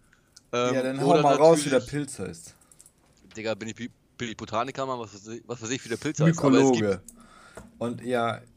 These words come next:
Speaker 1: Wie hast du mich gerade genannt?
Speaker 2: <laughs>
Speaker 1: <laughs> Nee, ähm, es gibt tatsächlich so 'n, so 'n fucking Pilz. Der wird von, von
Speaker 2: Ja.
Speaker 1: Ameisen oftmals irgendwie unbewusst,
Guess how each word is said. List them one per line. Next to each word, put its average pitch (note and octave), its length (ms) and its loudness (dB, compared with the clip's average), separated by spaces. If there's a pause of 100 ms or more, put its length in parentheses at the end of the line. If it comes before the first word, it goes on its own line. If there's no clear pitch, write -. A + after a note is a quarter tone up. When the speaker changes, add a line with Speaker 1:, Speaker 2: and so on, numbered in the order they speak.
(420)
Speaker 1:
Wie C3 100 0
hast C#3 100 0
du D3+ 40 -6
mich D3 100 -8
gerade C#3+ 140 -2
genannt? C#3+ 300 -8 (100)
Speaker 2:
<laughs> C3+ 260 -10 (840)
Speaker 1:
<laughs> - 1200 -8
Nee, G#3+ 280 -2
ähm, F3+ 300 0
es E3 140 -10
gibt G3 140 -18
tatsächlich F3+ 400 -14
so D3+ 120 -12
'n, C#3+ 140 -16
so C3+ 100 -10
'n C3+ 180 -12
fucking C3 320 -14
Pilz. C#3 320 -10 (1200)
Der C#3 500 0
wird C#3 340 -2
von, C3 720 -8 (500)
von A#2+ 340 -10
Speaker 2:
Ja. B2 40 -14
Speaker 1:
Ameisen C#3 580 -2
oftmals A#2 580 -8
irgendwie A#2+ 300 -12
unbewusst, A#2 760 -8